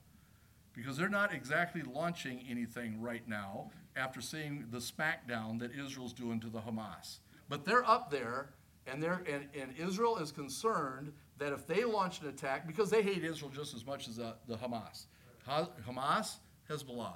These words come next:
those are the two main groups. And what Israel's concerned of is if they launch up to here, now you have a, a two-front war going on, which is very difficult to, to manage when you got from two completely different battles are taking place.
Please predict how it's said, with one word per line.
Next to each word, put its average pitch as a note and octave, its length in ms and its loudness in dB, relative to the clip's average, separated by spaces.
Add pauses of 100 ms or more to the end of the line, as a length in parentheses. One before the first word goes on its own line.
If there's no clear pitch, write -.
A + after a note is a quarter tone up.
(180)
those A#2+ 180 -8
are A#2 40 -4
the A2 60 -4
two C3+ 340 -6 (120)
main C#3 400 -8
groups. B2 360 -10 (640)
And D#3+ 180 2
what D#3 220 6
Israel's B3 420 6
concerned C#3 520 -2
of C3+ 340 2 (100)
is A#2+ 100 -6
if D3 120 -4
they D3 100 2
launch F3 420 0
up F#3 140 0
to E3 80 -4
here, D#3 340 2
now D3+ 140 6
you F3 180 2
have D3 420 2 (360)
a, C3 200 -2 (260)
a B2 220 -2 (100)
two-front - 1600 -2
war D3 300 -2
going B2 300 -4
on, A2+ 200 -2
which A2+ 140 -4
is A2 60 -6
very C#3+ 200 -6
difficult B2 500 -8
to, A2 180 -8 (120)
to A2+ 80 -8
manage A2 520 -6 (200)
when A#2+ 80 -2
you A#2+ 60 -2
got B2+ 240 0
from G#2 280 -10
two F3+ 160 -4
completely D3+ 360 -6
different C3 420 -6
battles B2 340 -2
are G#2+ 40 -8
taking A2+ 260 -6
place. G2 300 -10